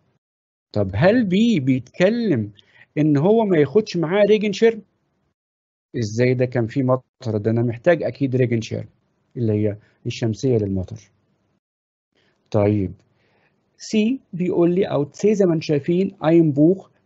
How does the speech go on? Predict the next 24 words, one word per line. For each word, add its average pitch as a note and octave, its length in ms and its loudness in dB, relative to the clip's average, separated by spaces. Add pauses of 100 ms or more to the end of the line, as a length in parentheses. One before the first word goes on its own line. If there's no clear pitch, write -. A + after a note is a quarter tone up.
(200)
ist D3+ 100 2
die C#3+ 160 4
beste D3+ 340 2 (140)
Therapie C#3+ 540 2 (180)
gegen D3 560 4 (240)
schlechtes - 720 -4 (140)
Wetter". B2 320 -2 (920)
يا A2 60 -4
مستر D3 320 -4
الجملة D3+ 420 0
طويلة D3 380 2
أوي، D3 160 4
يعني A#2+ 260 2
إيه E3 180 4
دي؟ C#3+ 200 0 (520)
أكيد E3 300 -2
نعرف G3+ 380 2
كلمة F3+ 320 -2
ترابي. A2 580 0 (680)
ترابي A#2+ 560 0
اللي C3+ 160 0
هو C#3 160 2
طريقة B2+ 500 -2
علاج. G#2 280 -6